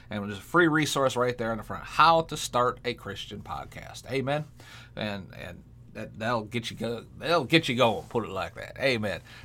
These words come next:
Till next time, folks, this is Pastor Bob Romani from First Thessalonians five seventeen in the Living Bible to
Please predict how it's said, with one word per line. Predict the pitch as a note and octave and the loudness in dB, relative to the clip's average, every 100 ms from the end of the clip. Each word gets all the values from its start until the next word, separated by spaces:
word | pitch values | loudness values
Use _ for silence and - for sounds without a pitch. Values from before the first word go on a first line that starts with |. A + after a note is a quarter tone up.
| - | 8
Till | A3 | 12
next | G3+ - | 12 12
time, | D#3 C#3 | 8 6
folks, | - C#3+ C3+ | 4 2 2
this | D3+ | -2
is | |
Pastor | - C#3+ C#3 | 4 4 4
Bob | A2 B2+ B2 | 4 6 6
Romani | A#2 B2 C3 | 4 4 2
from | B2 G2 | -2 -6
First | - C#3+ - | 0 0 0
Thessalonians | C3 - B2+ B2+ A#2+ A2 | 0 0 0 0 0 -2
five | - A#2+ A2+ | 2 2 2
seventeen | B2 A#2 A2 A#2 | -2 -2 -4 -4
in | A2 | -2
the | G2+ | -2
Living | A2+ A#2 G#2 | 0 0 2
Bible | A2 A#2+ B2+ | 4 6 2
to | - | -4